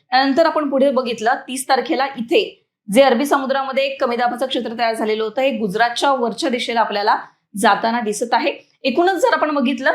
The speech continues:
तर पुढचे दोन ते तीन दिवस फक्त या कमी दाबाच्या क्षेत्राचा प्रभाव महाराष्ट्रावर असणार आहे.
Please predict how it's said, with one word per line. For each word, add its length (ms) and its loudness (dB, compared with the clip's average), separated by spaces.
तर 80 -2
पुढचे 480 -2
दोन 300 0
ते 80 0
तीन 240 -6
दिवस 320 -2
फक्त 280 -6
या 100 4
कमी 280 0
दाबाच्या 380 0
क्षेत्राचा 480 -4
प्रभाव 400 -2
महाराष्ट्रावर 720 -4
असणार 280 -6
आहे. 260 -2